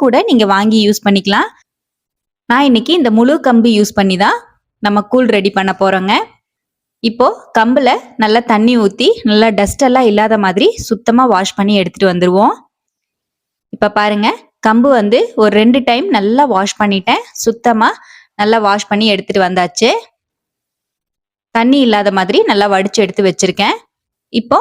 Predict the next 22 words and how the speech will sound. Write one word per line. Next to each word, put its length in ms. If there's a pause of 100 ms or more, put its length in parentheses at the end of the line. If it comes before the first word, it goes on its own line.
(160)
நம்ம 240 (480)
கழுவி 300
எடுத்து 240
வச்சிருக்கிற 340 (100)
கம்பை 320 (360)
மிக்ஸி 240 (100)
ஜாருக்கு 340
மாத்திக்கலாங்க. 540 (3500)
கம்பு 300
ஃபுல்லாமே 420 (220)
நான் 180
மிக்ஸி 260
ஜாருக்கு 260 (100)
மாத்திட்டேன். 440 (440)
இப்போ 260 (500)
அப்படியே 340 (280)
நல்லா 220 (460)
கோஸா 340 (880)
கிரைண்ட் 280
பண்ணி 240
எடுத்துட்டு 280
வந்துடலாங்க. 500